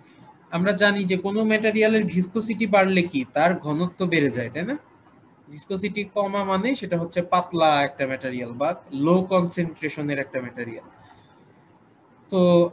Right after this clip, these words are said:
আমরা যখন glass ফাইবারটাকে melting করতেছি বা mold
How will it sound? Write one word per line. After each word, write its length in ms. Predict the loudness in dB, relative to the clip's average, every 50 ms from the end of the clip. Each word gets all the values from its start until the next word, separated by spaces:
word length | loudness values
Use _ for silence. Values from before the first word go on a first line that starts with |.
| 0 0
আমরা 240 | 0 2 2 2
যখন 500 | 2 2 0 0 0 0 0 0 -2 -4 -8 -14 -20 _ _ -20 -10 -2
glass 320 | 2 4 4 4 4 2 0
ফাইবারটাকে 580 | 0 2 2 2 0 0 0 -2 -2 -2 -2 0
melting 580 | 2 2 4 4 4 2 0 -2 -4 -4 -4
করতেছি 640 | -4 -4 -4 -4 -4 -4 -6 -4 -4 -2 -2 -2 -2 -6 -10 -16 -20 -20 -8
বা 200 | -4 -2 0 0
mold 420 | 0 0 2 4 4 4 4 2